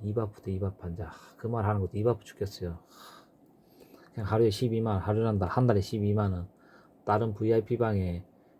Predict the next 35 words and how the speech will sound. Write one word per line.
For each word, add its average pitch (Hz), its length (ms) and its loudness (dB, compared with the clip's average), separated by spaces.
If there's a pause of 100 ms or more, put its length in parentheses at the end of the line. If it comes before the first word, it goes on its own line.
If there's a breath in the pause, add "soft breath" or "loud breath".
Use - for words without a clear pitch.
십 - 240 -20
분 120 120 -4
일 113 140 0
가격밖에 104 480 0
안 87 140 -2
해요. 85 140 -4
십 - 180 -18
분 104 100 -4
일 98 160 2
가격. 85 360 -4 (120)
그냥 87 280 -8
쉽게 110 320 -2
정리해서 92 440 -2
십 - 220 -14
분 107 80 -4
일 104 160 2
가격. 90 340 0 (1500)
십 - 200 -20
분 113 120 -4
일 113 140 2
가격이니까 90 760 0
그냥 87 280 -2 (360 loud breath)
어디, 110 320 2 (340 loud breath)
어느 131 320 6
유료방 107 460 4
다 101 160 0
찾아봐요. 101 560 0 (100)
이 104 160 -2
가격에 101 560 0
브이아이피 104 480 2
가입할 92 380 0
수 - 120 -10
있는 95 200 -2
데 87 100 -2
있는데, 87 420 -2